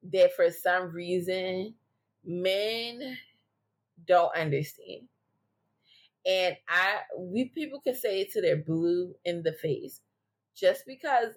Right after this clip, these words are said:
of how you perceive a woman does not give you the opportunity or the green light to do what you wanna do with them. Just because a woman is a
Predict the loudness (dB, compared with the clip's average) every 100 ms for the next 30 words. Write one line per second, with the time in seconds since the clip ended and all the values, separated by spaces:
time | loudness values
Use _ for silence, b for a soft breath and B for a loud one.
0 | 0 2 2 0 -12 -2 4 6 6 4
1 | -2 -6 -4 -2 -4 -4 -8 0 2 4
2 | 4 2 0 -2 -2 -2 -2 -2 0 0
3 | -4 -12 -12 -10 -4 0 0 0 -4 _
4 | _ _ _ _ _ _ _ _ _ _
5 | _ _ -8 4 4 6 2 0 -4 0
6 | 2 4 2 -4 -4 -6 -4 -4 -6 -10
7 | -12 -14 -16 -2 4 4 4 4 4 4
8 | -2 -2 0 0 2 4 2 0 -8 _
9 | _ _ _ _ -2 -2 0 0 -2 -4
10 | -2 2 2 2 2 2 0 -2 -2 -4
11 | -6 -10 _ _ _ _ _ _ _ _
12 | _ _ _ _ _ _ _ _ _ _
13 | _ _ _ -4 2 2 2 -8 0 2
14 | 4 4 2 0 0 2 2 0